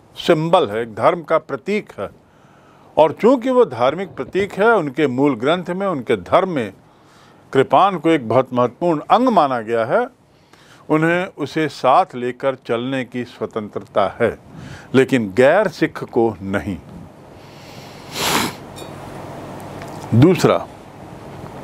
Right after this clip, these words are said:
धार्मिक कार्यों के प्रबंध की स्व-, स्वतंत्रता। धार्मिक कार्यों के प्रबंध से क्या ताल्लुकात है? यह अनुच्छेद छब्बीस में आता है।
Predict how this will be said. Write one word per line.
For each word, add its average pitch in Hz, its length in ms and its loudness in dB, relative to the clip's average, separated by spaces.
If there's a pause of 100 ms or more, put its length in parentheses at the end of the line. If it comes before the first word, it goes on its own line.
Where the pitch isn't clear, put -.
(1300)
धार्मिक 147 560 6
कार्यों 175 340 4
के 180 160 2
प्रबंध 160 600 2
की 120 200 -6
स्व-, - 160 -12
स्वतंत्रता। - 920 -14 (1900)
धार्मिक 143 540 6
कार्यों 160 380 4
के 170 160 2
प्रबंध 156 480 2
से 165 180 -4
क्या 156 180 0
ताल्लुकात 143 640 2
है? 160 140 -2
यह 151 120 4
अनुच्छेद 160 440 -4
छब्बीस 147 460 0
में 110 80 -4
आता 95 220 -6
है। - 160 -10